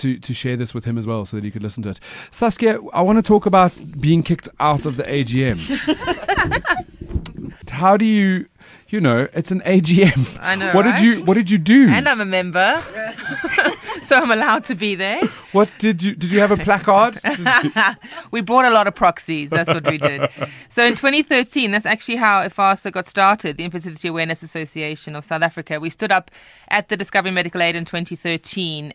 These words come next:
Speaker 2: and asked why infertility wasn't covered. We had a whole long speech. I've actually got it here somewhere. And we got it seconded by not our people, but other people. It was into review, but then it was just discounted because there wasn't enough people that wanted it. Anyway,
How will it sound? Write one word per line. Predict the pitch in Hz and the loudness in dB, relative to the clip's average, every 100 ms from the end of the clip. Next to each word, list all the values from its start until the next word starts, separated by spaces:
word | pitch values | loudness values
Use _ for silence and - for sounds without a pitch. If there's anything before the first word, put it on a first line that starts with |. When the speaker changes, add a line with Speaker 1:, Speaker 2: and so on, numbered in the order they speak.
| - | -2
Speaker 2:
and | 190 185 170 | -2 -2 0
asked | 180 170 165 - | 4 4 2 -4
why | 160 147 143 143 _ _ | -2 0 0 -4 _ _
infertility | - 165 160 160 147 151 | -12 -10 -10 -10 -10 -10
wasn't | 143 143 139 139 - | -8 -8 -10 -16 -12
covered. | - 139 - - | -6 -6 -8 -16
We | 139 | -12
had | 143 | -10
a | 139 | -2
whole | 202 247 | 2 4
long | 247 214 202 | 4 0 -2
speech. | - 196 - | -8 -8 -8
I've | 180 | -12
actually | - 139 | -12 -14
got | 127 | -16
it | - | -14
here | 196 | -14
somewhere. | - 143 147 - - - - _ | -12 -16 -16 -20 -20 -20 -20 _
And | 196 202 | -2 0
we | 196 | -2
got | 185 208 | 0 0
it | 202 | 0
seconded | 208 180 185 175 175 - - | -6 -4 -6 -6 -6 -10 -2
by | 170 165 160 | 2 2 0
not | 208 220 _ _ - | -4 -6 _ _ -10
our | 170 185 | -10 -8
people, | 190 190 170 | -10 -10 -8
but | 151 | -4
other | 180 175 | -6 -6
people. | 190 165 175 | -12 -10 -10
It | 156 160 | -10 -12
was | 139 _ _ _ _ | -18 _ _ _ _
into | - 214 214 | -6 -6 -6
review, | 185 190 190 180 | -6 -2 -2 -2
but | 165 | -4
then | 165 165 | -6 -6
it | 156 | -8
was | 151 143 | -10 -14
just | - 139 _ | -16 -20 _
discounted | 147 - 143 135 135 | -20 -14 -12 -12 -16
because | 147 | -16
there | 143 | -12
wasn't | 147 139 | -12 -10
enough | 147 139 - - - _ - | -6 -6 -8 -20 -20 _ -12
people | 165 143 131 131 | -10 -10 -12 -14
that | 131 | -14
wanted | 131 135 - | -14 -14 -10
it. | |
Anyway, | 170 131 | -10 -10